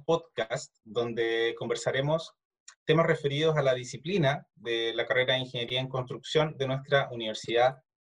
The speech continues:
Viña del Mar. Este grupo de podcast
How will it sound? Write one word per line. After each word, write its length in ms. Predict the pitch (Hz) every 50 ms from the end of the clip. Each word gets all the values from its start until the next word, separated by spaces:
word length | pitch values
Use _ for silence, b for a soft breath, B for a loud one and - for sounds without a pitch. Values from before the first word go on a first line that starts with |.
| _ _ -
Viña 260 | 127 123 123 123 127
del 120 | 120 120
Mar. 180 | 107 90 - - _ _ _ _ _ _ _ _ _ _ _ _ _ _ -
Este 420 | 190 196 - - - 226 220 220
grupo 300 | 202 208 208 208 214 220
de 80 | 220 214
podcast 560 | - - - - - - 147 160 - -